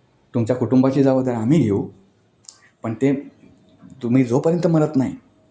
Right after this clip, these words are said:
तोपर्यंत त्यांना मारत राहायचं," अशी त्यांना शिकवण असते. आपण तशी शिकवण देऊन सैनिकांना पाठवायची का? आपला प्रत्येक सैनिक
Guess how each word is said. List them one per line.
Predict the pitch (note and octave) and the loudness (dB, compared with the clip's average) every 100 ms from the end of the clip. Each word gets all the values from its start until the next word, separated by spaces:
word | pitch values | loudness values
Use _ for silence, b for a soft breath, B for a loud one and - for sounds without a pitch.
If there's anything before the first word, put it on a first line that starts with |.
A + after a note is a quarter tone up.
| _ - | _ -4
तोपर्यंत | D3 D#3 D3+ | 0 0 0
त्यांना | D3+ C#3+ | 0 0
मारत | C3+ A2+ - | 0 -4 -8
राहायचं," | F2+ - - _ _ _ _ - | -10 -12 -18 _ _ _ _ -16
अशी | - | -10
त्यांना | A#2+ A#2+ | -4 -4
शिकवण | G#2 G2 G#2+ | -4 -6 -4
असते. | E2+ - - - b b b - | -4 -8 -18 -18 b b b -12
आपण | G2+ A#2 A#2+ | -4 -2 0
तशी | A#2 A2+ | 0 -2
शिकवण | A#2+ A2+ A2 | -2 -2 0
देऊन | G#2+ A2 | 0 0
सैनिकांना | G2+ G2+ G#2+ A2 | 0 0 0 0
पाठवायची | G#2+ G#2 F#2+ F#2+ | -2 0 0 -2
का? | - F2 - _ _ - b b b b b - | -6 -10 -12 _ _ -20 b b b b b -8
आपला | - B2 | -2 -2
प्रत्येक | A#2+ - D3 - | -2 -2 -2 -2
सैनिक | G#2 G2+ F#2+ - | -2 0 -2 -4